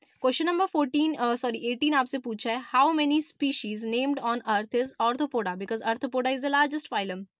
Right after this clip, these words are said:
तो अर्थ की स्पीशीज में जो arthropoda का जो परसेंटेज है, ठीक है, वो कितना है? So the correct answer for this question is option B, that is two by three, approx sixty six percent जो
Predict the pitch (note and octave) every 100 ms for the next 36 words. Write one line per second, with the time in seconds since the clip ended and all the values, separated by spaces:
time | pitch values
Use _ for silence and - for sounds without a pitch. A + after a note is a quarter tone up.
0 | _ - A3 - B3+ D#4 D#4 D4+ D4+ D4+
1 | - B3+ B3 B3+ B3 A#3 B3+ B3 G#3+ G#3+
2 | D4 C#4+ C4+ B3 A#3+ B3 B3+ G3+ G#3+ A3
3 | A3 C#4 A#3+ G#3 A#3 _ _ _ _ _
4 | C4+ C4 C4+ C#4+ C4+ G#3 F3 F3+ _ _
5 | _ _ _ _ _ _ _ _ _ _
6 | _ _ _ _ _ _ _ _ _ _
7 | _ _ _ _ _ _ _ _ _ -
8 | - C#4 D4 C4+ D#4+ C#4 C4+ C#4+ D4+ C4+
9 | B3+ D4+ - B3+ C4 B3 B3 F#4 - _
10 | A3 A3+ - D4 C4 A3 A3+ A#3 C#4 -
11 | A3 G#3+ B3+ D4 - B3+ A#3+ A#3+ B3+ C#4+
12 | B3 - C4 - C4 - C#4+ C#4+ D4 -
13 | A3+ A#3 - C#4 D4+ - - G#3 A3+ B3+
14 | B3+